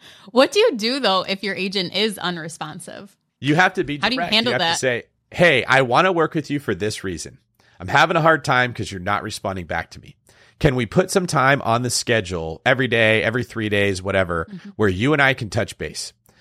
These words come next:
Speaker 2: And then the next thing I say is I say, "How do you prefer to be communicated with?" So sometimes there's an agent in a market that has stuff no one else has, and I gotta deal with their unresponsiveness.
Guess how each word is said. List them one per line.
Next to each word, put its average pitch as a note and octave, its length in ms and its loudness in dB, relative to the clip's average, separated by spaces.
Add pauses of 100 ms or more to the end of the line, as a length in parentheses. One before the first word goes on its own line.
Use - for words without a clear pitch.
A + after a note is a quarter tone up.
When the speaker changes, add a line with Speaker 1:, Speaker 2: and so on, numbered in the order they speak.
(180)
Speaker 2:
And A2+ 120 -2
then A2+ 240 2
the G#2+ 140 0
next D3 300 2
thing A#2 140 -2
I A2 140 2
say D3+ 240 -2
is A2 120 -2
I G#2 100 -4
say, G2+ 160 -4
"How D3 240 4
do E3+ 60 4
you E3+ 100 2
prefer C3 320 -2
to A#2 80 -4
be G#2 100 -6
communicated E2+ 560 -10
with?" - 240 -20 (680)
So A#2 360 4
sometimes A3 680 0
there's D#3+ 200 0
an D3 80 -8
agent E3 340 -2
in E3+ 80 -2
a D3 40 -2
market C#3+ 440 -2
that A2+ 140 -2
has C3+ 380 4
stuff - 300 0
no F#2+ 140 -2
one A#2 160 -4
else A#2 160 -2
has, A2 340 2
and F2 80 -6
I G2 140 2
gotta G2+ 320 2
deal F2+ 260 -4
with F2 220 -4
their F2 320 -2
unresponsiveness. E2 1080 -8